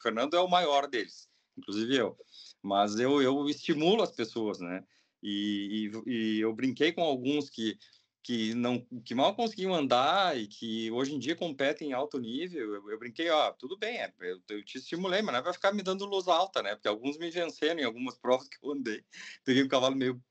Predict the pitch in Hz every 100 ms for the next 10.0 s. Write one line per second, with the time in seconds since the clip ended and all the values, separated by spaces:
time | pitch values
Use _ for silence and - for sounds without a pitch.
0 | - 120 127 135 - 135 127 123 120 147
1 | 151 - - - - 120 120 120 113 123
2 | 117 131 131 135 151 214 233 190 - 151
3 | 160 143 147 143 139 - - 160 214 -
4 | 170 170 160 160 143 143 143 131 147 175
5 | 180 143 135 165 190 180 170 - 156 147
6 | - 110 117 107 107 120 120 117 156 147
7 | 98 95 113 131 - 127 127 139 135 131
8 | 123 120 - - 117 110 117 123 120 127
9 | 117 - 120 131 139 131 - 110 110 104